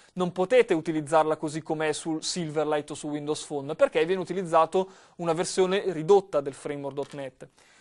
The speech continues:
Le portable libraries invece risolvono proprio questo problema. Le librerie che andate a scrivere come portable libraries sono condivisibili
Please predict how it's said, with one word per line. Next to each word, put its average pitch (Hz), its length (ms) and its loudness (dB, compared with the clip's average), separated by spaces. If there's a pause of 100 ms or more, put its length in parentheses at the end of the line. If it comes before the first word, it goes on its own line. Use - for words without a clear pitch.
(160)
Le 220 60 2
portable 254 420 6
libraries 233 480 4
invece 226 540 2
risolvono 208 480 2
proprio 185 320 0
questo 165 320 -4
problema. 151 500 -2 (200)
Le 170 100 -2
librerie 208 420 2
che - 80 -4
andate 175 240 0
a 180 40 -4
scrivere 180 440 -2
come 160 240 -8
portable 190 420 2
libraries 196 500 0
sono 170 260 -6
condivisibili 190 920 -4